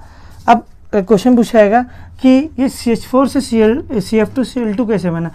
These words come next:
अच्छा, इसका रसायन नाम पूछा है तो क्या होगा? सीएफ़सी का रसायन नाम,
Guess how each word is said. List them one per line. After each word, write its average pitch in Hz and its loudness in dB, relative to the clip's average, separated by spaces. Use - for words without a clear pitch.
अच्छा, 226 2
इसका 277 -2
रसायन 233 0
नाम 226 0
पूछा 208 -2
है 214 2
तो 202 -2
क्या 185 -2
होगा? 151 -2
सीएफ़सी 214 0
का 220 0
रसायन 226 -2
नाम, 226 -2